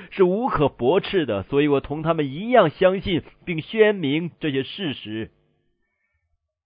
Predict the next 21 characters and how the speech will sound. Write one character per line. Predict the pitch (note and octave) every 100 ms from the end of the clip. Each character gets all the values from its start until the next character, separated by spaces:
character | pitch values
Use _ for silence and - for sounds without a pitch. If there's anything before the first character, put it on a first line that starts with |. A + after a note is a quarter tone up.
| _
讲 | - F#2
到 | F#2+
这 | - G3 D#3+
里， | F#2+ D2+ C#2 _ _ _
耶 | A2 C3
罗 | C3+ C3
米 | G#2+
的 | F2
话 | - F3+ D3 F#2 F2+ _
被 | A2
人 | G2+ A2
打 | - F2+ D#2+
断 | B2+ C3+ E2+
了。 | C#2+ D#2+ _ _ _ _ _ _
主 | G#3
教 | G3 A#2
们 | A2
大 | A2+ G3 D#3 B2
为 | B2+
震 | D#3 G3+ D3+
怒， | C#3+